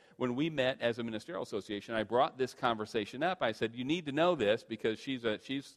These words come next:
kind of got an activist mindset, and she's got other kids coming up through the school system, and this is probably gonna be an issue."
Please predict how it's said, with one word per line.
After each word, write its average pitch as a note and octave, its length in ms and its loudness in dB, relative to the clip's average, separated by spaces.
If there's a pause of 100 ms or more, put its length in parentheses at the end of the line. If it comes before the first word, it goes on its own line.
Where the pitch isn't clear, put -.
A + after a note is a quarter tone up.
kind C#3+ 200 -2
of A2+ 140 -10
got B2 180 4
an A2+ 60 -2
activist B2 420 -2
mindset, C3+ 460 0 (240)
and C3 80 -4
she's B2+ 160 -12
got A#2+ 160 6
other C3+ 160 2
kids C#3+ 260 -2
coming C3+ 300 -4
up A#2+ 160 0
through C#3 100 -8
the D3+ 80 -8
school G#2+ 240 -8
system, C#3+ 380 -12
and C3 80 -8
this C#3 80 -12
is D#3 60 -16
probably E3+ 280 -4
gonna C3 160 -8
be A2+ 100 -4
an C3+ 60 -4
issue." F3+ 300 -8